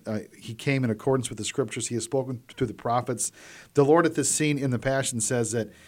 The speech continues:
you know, he could send twelve legions of angels to kinda help him out, but he goes, "Then how would the scriptures be fulfilled?" So the Lord comes to fulfill prophecies that all foretold. So we're gonna be speaking about some of those. Like the first one,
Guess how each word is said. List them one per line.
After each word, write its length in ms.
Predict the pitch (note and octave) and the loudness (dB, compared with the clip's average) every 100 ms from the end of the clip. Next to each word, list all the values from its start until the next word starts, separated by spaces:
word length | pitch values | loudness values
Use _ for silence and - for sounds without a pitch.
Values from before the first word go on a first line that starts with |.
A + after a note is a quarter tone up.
| - | -16
you 120 | B2+ C#3 | -4 -2
know, 140 | B2 | 0
he 140 | D#3 | 0
could 160 | G#3+ D#3 | 2 2
send 260 | - E3 - | 6 4 6
twelve 340 | D#3+ E3+ D#3 | 8 8 10
legions 320 | E3 D3 C3+ | 6 6 2
of 120 | A#2+ | 2
angels 360 | C3+ F3 C3+ A2+ | 4 4 2 -2
to 100 | - | -4
kinda 360 | - D3 A#2 - - - | 2 4 4 -2 -14 4
help 180 | D#3+ C#3 | 6 6
him 120 | C3+ | 6
out, 160 | D3+ C#3 | 6 6
but 100 | C3 | 4
he 60 | |
goes, 200 | C3 B2 | 2 2
"Then 120 | C#3 | 0
how 160 | A#2+ D3 | 4 6
would 160 | D3 C3 | 6 2
the 80 | |
scriptures 340 | - C#3 A2+ G#2+ | -2 -2 -2 -4
be 120 | A2+ | -4
fulfilled?" 460 | A2+ - A#2+ F#2+ - - - | -6 -2 0 0 -8 -20 -4
So 100 | F#3 | 4
the 120 | F3+ | 8
Lord 260 | F3 A#3+ - | 10 8 6
comes 260 | G3+ F3+ | 2 2
to 80 | E3+ | -2
fulfill 500 | C3+ A#2 E3 D#3+ - - - | -4 2 6 6 6 -2 -10
prophecies 1000 | - F3 A#3 E3 C#3 A#2+ F2+ E2 - - - - - - | 4 6 6 2 0 0 -2 -4 -6 -6 -10 -20 -20 4
that 120 | D#3 | 8
all 140 | E3 F3 | 10 8
foretold. 580 | E3+ D3 - E3+ B2+ A#2 | 4 2 6 6 6 2
So 100 | D3 | 4
we're 120 | G3+ | 4
gonna 100 | G3+ | 4
be 80 | D#3 | 0
speaking 360 | - G#3 G3 | -2 -2 2
about 180 | B2+ A2 | 2 2
some 180 | - A#2+ | 0 0
of 60 | |
those. 220 | A#2+ A2+ A#2+ | 2 0 -2
Like 200 | C3+ - | -4 -2
the 100 | - | 2
first 360 | F#3 F#3+ F#3 | 6 6 6
one, 360 | F#3+ F#3 B2+ | 8 8 6